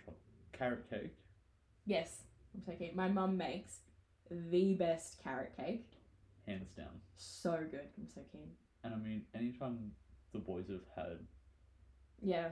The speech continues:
Speaker 1: carrot
Speaker 2: any
Speaker 1: cake, they're
Speaker 2: yeah.
Speaker 1: like, "Ugh."
Speaker 2: Anytime our friends have had,
Speaker 1: I
Speaker 2: and
Speaker 1: want more.
Speaker 2: anytime I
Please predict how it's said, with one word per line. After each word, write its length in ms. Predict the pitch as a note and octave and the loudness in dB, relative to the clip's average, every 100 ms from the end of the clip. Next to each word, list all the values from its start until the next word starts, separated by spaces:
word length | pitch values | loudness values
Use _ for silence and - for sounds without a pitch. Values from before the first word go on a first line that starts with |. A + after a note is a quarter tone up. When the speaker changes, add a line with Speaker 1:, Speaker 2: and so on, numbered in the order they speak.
| - | 0
Speaker 1:
carrot 180 | F#3+ G3 | 4 4
Speaker 2:
any 60 | F#3+ - | 4 0
Speaker 1:
cake, 240 | F3+ G3+ - - | -2 -2 -8 0
they're 160 | G3+ G#2+ | 4 4
Speaker 2:
yeah. 60 | |
Speaker 1:
like, 200 | F#2 - - - - - | 2 -2 -12 -20 -20 -8
"Ugh." 260 | D3+ C3+ A#2+ - - - | -2 0 -2 -6 -6 2
Speaker 2:
Anytime 400 | G3 G#3 G#3+ G#3 | 4 6 6 4
our 100 | G3+ | 2
friends 320 | - E3+ F3+ | 0 0 2
have 120 | F3+ | 0
had, 280 | F#3+ E3+ - - - | 2 0 0 -8 -2
Speaker 1:
I 120 | B2 | 2
Speaker 2:
and 100 | A2+ | 2
Speaker 1:
want 200 | A3 G#3 - | 2 0 -2
more. 300 | G#2 D2+ - A#3+ | -2 -2 -2 4
Speaker 2:
anytime 600 | B3 F4+ F#4+ E4 D#4+ C4+ | 8 8 6 2 0 0
I 480 | G3 G3 F#3+ F#3 | 2 2 2 0